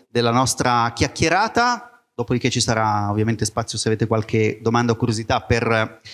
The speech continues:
per rispondere, ma il segmento conclusivo sul quale coinvolgo, ehm, Ruben Bianco, che, che ha seguito, no, tu-, mol-, molte, anzi tutti gli strumenti che vedremo tra un attimo,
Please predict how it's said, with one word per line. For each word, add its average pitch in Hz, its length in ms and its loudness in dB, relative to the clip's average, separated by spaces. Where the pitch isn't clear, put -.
per 151 140 0
rispondere, 220 600 0
ma 190 300 2
il 160 80 -4
segmento 180 380 2
conclusivo 175 760 2
sul 139 200 -2
quale 143 200 2
coinvolgo, 131 720 0
ehm, 110 460 0
Ruben 139 320 0
Bianco, 131 460 0
che, 110 220 0
che 110 680 0
ha 113 80 -4
seguito, 120 480 2
no, 135 160 0
tu-, 127 160 -10
mol-, 120 280 -4
molte, 135 420 0
anzi 123 200 0
tutti 127 400 -2
gli 143 140 0
strumenti 123 480 0
che 117 80 2
vedremo 139 260 2
tra 208 140 2
un 240 40 2
attimo, 185 480 0